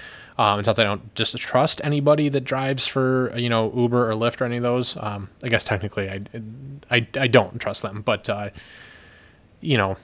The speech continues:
you just gotta look out for yourself. <clears throat> That's a real easy one. Just avoid it altogether if you can.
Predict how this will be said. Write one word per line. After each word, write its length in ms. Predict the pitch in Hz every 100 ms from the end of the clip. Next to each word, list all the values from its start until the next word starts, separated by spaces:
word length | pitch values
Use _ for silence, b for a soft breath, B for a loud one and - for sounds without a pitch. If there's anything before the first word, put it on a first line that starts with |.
| -
you 100 | 135
just 140 | 135
gotta 140 | 131
look 160 | 120 113
out 140 | 107
for 100 | -
yourself. 500 | 107 - 110 104 - - -
<clears throat> 140 | _
That's 720 | - - - 143 120 113 101
a 80 | 113
real 200 | 107 107
easy 260 | 107 104 110
one. 240 | 101 101
Just 160 | 98 -
avoid 320 | 92 101 98
it 80 | 104
altogether 480 | 104 101 113 98 98
if 240 | 110 -
you 80 | 98
can. 460 | - 170 160 160